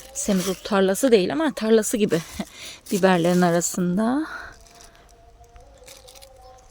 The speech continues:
Bu arada Mevlüt de dinliyorsunuz arkadaşlar.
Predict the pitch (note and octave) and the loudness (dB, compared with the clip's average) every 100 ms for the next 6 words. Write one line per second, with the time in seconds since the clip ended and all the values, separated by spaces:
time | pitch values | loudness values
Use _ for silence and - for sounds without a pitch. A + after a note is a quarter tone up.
0 | - - - - - - - _ - - | -20 -20 -20 -20 -20 -20 -20 _ -20 -20
1 | - - B3 G3 F#3 G#3 G3 F#3+ G#3 - | -20 -10 -2 2 4 4 4 4 0 -2
2 | F#3+ G3 F3+ F#3 - F#3+ F#3 F#3+ F#3 - | -2 0 -4 -4 -6 -6 -2 -4 -2 -6
3 | F#3 - B3+ C4+ - | -8 -6 -6 -6 -10